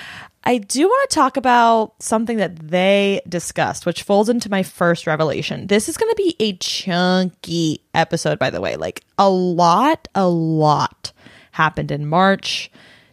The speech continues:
due to some substances, due to some socialization with old friends, due to a lot of listening of my own to other people's opining and epiphanies. And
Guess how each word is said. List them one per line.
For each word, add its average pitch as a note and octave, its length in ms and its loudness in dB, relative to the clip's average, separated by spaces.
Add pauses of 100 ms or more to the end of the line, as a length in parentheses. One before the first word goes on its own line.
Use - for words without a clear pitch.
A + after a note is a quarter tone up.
(120)
due F3+ 180 2
to F3 200 -4
some D3+ 360 -6
substances, G#3 920 0
due E3 220 -4
to D#3+ 340 -2
some D#3+ 180 -8
socialization E3 800 -2
with D#3+ 140 -4
old D3+ 220 -6
friends, G3 640 0 (400)
due F#3 180 0
to F3 260 -2
a D#3+ 80 2
lot D#3+ 200 4
of D3+ 280 -2
listening G3 640 0
of D#3 140 -4
my D3+ 300 -2
own G3+ 360 0
to - 160 -8
other E3 260 2
people's B3+ 640 -2
opining B3 680 -2
and G#3+ 260 -4
epiphanies. A3+ 720 -2
And F3+ 320 -2